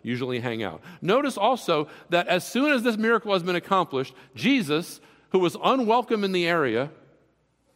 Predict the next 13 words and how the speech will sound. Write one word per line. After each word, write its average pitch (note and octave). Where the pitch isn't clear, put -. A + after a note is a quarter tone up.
because F3
of D#3
the D#3
people's F#3
fear E3+
and D#3
probably G#3
because F3
the D3+
loss D3
of D#3+
these C#3+
pigs D#3